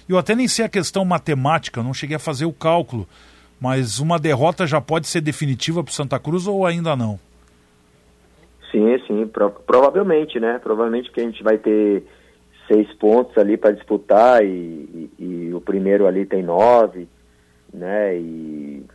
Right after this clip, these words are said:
Speaker 2: não, é, é, é muito complicado, mas assim, a gente tá, tá, a gente sabe dessa dificuldade, a gente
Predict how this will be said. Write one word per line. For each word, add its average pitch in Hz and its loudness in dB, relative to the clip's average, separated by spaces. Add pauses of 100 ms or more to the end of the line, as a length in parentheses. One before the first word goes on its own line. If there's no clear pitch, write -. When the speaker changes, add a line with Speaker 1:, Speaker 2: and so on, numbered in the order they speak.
Speaker 2:
não, 139 -4
é, 95 -2
é, 104 2 (100)
é - -2
muito 127 -4
complicado, 131 -2
mas 101 -4
assim, 113 -2 (540)
a 98 -2
gente 117 -6
tá, 139 4
tá, 117 0
a 98 -4
gente 107 -10
sabe 127 4
dessa 123 0
dificuldade, 101 -2
a - -8
gente 98 -12